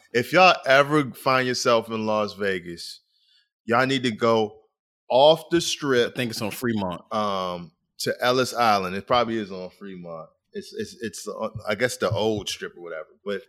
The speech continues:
Speaker 2: Yeah, man, it looks like a dive bar, man. I mean, honestly, it looks like an old rundown motel or whatever, but it smacks, man.
Speaker 1: Yeah, like, and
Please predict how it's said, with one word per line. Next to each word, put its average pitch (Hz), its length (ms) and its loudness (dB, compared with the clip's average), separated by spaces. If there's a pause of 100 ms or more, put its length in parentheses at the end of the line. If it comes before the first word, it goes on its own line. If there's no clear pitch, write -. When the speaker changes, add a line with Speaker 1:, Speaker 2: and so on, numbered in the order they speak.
(140)
Speaker 2:
Yeah, 143 200 0
man, 127 240 4
it - 20 0
looks 151 160 0
like 123 120 2
a 110 60 2
dive 110 400 4
bar, 90 240 2
man. 98 340 -2
I 104 100 -2
mean, 110 220 0
honestly, 127 360 -2
it 117 40 -2
looks 123 160 -4
like 110 120 0
an 98 260 0
old 117 500 4
rundown 110 400 2
motel 110 480 0
or 95 100 0
whatever, 92 520 -2 (420)
but 85 380 -2
it 117 240 0
smacks, - 800 -10
man. 67 300 -20
Speaker 1:
Yeah, 123 460 4
like, 110 300 4 (260)
and 143 180 -2